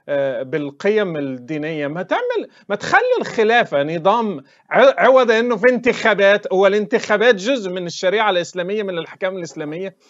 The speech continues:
عوض أنه يكون في برلمان. ما هو كله ده مستورد من الغرب.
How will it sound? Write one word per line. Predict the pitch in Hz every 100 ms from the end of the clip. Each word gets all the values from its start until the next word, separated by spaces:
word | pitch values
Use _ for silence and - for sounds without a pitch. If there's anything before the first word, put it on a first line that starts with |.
| -
عوض | 139 185 262 254
أنه | 247 240
يكون | 240 254
في | 240 233
برلمان. | 202 190 190 180 190 196 165 _ _
ما | 277
هو |
كله | - 440 508 427 370
ده | 240 330 349
مستورد | - - 294 330 262
من | 185 202
الغرب. | 190 131 185 240 151